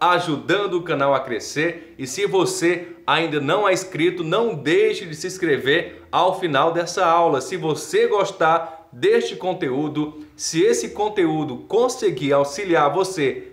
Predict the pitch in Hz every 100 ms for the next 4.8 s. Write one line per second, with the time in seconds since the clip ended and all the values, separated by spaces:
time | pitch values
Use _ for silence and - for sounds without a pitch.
0 | - 131 143 139 185 202 - 147 151 147
1 | 165 165 - - 165 214 151 151 170 165
2 | 139 147 185 - - 147 160 - - -
3 | 143 151 147 143 202 220 202 185 131 135
4 | 165 151 165 147 117 - 147 156